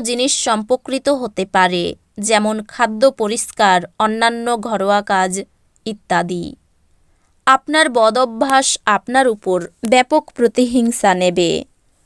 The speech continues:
আপনার ভবিষ্যৎকে সমৃদ্ধ করতে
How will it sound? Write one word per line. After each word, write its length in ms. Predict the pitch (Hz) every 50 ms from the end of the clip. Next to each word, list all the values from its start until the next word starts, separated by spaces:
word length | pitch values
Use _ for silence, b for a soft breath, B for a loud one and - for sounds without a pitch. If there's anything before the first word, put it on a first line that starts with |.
| _ _ _ _ _ _ _ -
আপনার 340 | 254 262 - 269 302 311 294
ভবিষ্যৎকে 720 | 254 277 240 254 269 - - 320 294 285 - - - 294 302
সমৃদ্ধ 560 | 277 - 247 214 214 220 254 240 220 226 254 240 294 269 -
করতে 420 | - 285 277 262 - - - 190